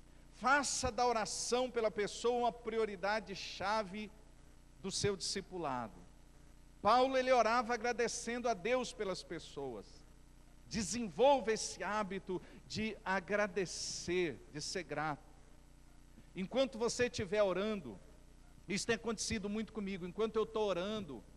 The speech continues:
eu tento ouvir o que que Deus tá falando a respeito daquela pessoa. Quando você tá orando sobre o teu discípulo, tente ouvir o que que o,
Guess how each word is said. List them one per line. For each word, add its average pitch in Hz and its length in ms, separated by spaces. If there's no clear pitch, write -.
eu 165 120
tento 208 320
ouvir 214 360
o 214 80
que 277 160
que 294 140
Deus 220 280
tá 233 120
falando 214 460
a 208 40
respeito 196 460
daquela 196 300
pessoa. 151 580
Quando 269 180
você 254 160
tá 254 160
orando 254 720
sobre 233 260
o - 20
teu 226 160
discípulo, 214 640
tente 294 340
ouvir 247 280
o 254 40
que 262 160
que 277 120
o, 254 160